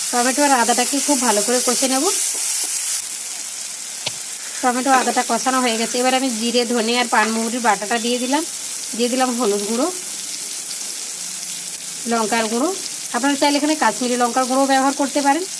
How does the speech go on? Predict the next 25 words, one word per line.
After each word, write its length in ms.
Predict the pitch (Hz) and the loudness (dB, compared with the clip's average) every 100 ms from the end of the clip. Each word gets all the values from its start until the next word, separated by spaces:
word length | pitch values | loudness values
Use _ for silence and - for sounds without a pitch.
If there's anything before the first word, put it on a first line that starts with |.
| - - - - - 254 | -10 -10 -10 -10 -4 2
আমি 120 | 269 240 | 2 2
এমনি 180 | 226 277 269 | 2 4 4
লঙ্কার 260 | 226 240 233 | 4 2 2
গুঁড়োটা 240 | 240 240 226 | 2 2 2
দিয়েছি। 260 | 220 220 294 240 | 0 0 -2 0
এখানে 220 | 262 254 240 | 0 0 2
আমি 120 | 247 330 - - - - - 220 | 2 0 -4 -10 -10 -10 0 4
বাদাম, 340 | 226 220 226 247 240 | 4 4 4 2 0
পোস্ত 320 | 220 - - 262 226 | 0 0 2 4 4
আর 80 | 311 - - - - - | 4 -4 -8 -8 -6 -2
চারমগজ 420 | 247 226 240 240 240 | 2 4 4 2 4
বাটাটা 280 | 214 202 233 226 | 4 4 2 2
দিয়ে 120 | 247 | 2
দিলাম। 180 | 269 294 233 | 4 4 4
দিয়ে 140 | 226 269 - | 2 2 2
সব 120 | 220 - | 2 0
কিছুকে 280 | 226 247 262 226 | -2 0 0 2
ভালো 200 | 202 226 | 2 2
করে 140 | 262 269 233 | 2 2 2
কষে 200 | 220 240 | 2 2
নেব 120 | 240 302 240 | 2 2 2
যতক্ষণ 400 | 196 220 - 247 | 0 0 0 0
না 60 | 247 | 2
মশলাটা 360 | 208 190 226 220 | 0 0 0 -2
থেকে 140 | 247 | -2